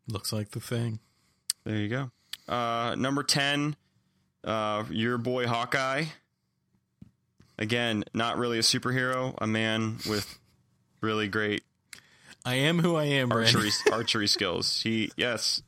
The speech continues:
Speaker 2: I am an Eagle Scout. I am Hawkeye. I have my archery badge. It's, it's right next,
Speaker 1: Oh.
Speaker 2: it's right next to my rope, uh, rope making badge.
Speaker 1: That's not tying.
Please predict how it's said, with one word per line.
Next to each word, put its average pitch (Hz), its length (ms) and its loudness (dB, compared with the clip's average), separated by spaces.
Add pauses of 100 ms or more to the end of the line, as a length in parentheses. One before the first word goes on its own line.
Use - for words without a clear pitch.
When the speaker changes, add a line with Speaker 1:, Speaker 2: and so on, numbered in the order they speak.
Speaker 2:
I 107 140 0
am 113 120 0
an 107 80 2
Eagle 110 240 2
Scout. 104 420 0 (600)
I 110 120 2
am 110 100 0
Hawkeye. 110 580 0 (680)
I 107 120 0
have 113 160 0
my 110 120 2
archery 113 440 0
badge. 110 540 0 (560)
It's, - 320 0
it's 107 200 -2
right 110 220 0
next, 117 380 2
Speaker 1:
Oh. - 60 -20 (100)
Speaker 2:
it's 104 200 -4
right 113 160 0
next 113 220 0
to 120 80 0
my 107 320 0 (100)
rope, 113 380 -4 (460)
uh, 101 340 0
rope 110 220 -2
making 110 360 0
badge. 110 500 -2 (400)
Speaker 1:
That's 156 240 0
not 143 280 0
tying. 110 400 -2